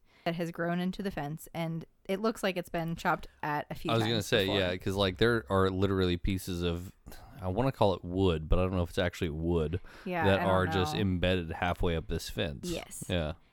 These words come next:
Speaker 1: And so I'm not looking at the ground.
Speaker 2: Right.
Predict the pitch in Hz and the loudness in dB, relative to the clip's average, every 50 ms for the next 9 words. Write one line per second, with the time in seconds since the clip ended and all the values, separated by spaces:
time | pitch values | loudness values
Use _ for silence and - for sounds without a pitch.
0 | _ _ _ - 202 202 202 196 - 220 202 196 196 196 - - _ - 226 330 | _ _ _ -4 -2 -2 -2 -2 -2 0 0 2 2 0 -2 -4 _ 0 0 0
1 | 392 392 349 294 262 254 - - - 208 208 214 - 220 202 196 185 185 - - | 0 -2 -4 -4 -2 -4 -4 -4 -4 -4 -4 -4 -4 -6 -6 -6 -6 -8 -8 -10
2 | 180 185 - - 170 160 214 - 147 135 110 87 82 - - - - 98 - 71 | -10 -10 -8 -10 -10 -8 -4 -4 -2 -2 -2 -4 -6 -8 -10 -12 -12 -12 -12 -10
3 | - 90 87 82 82 | -6 -2 -2 -2 -2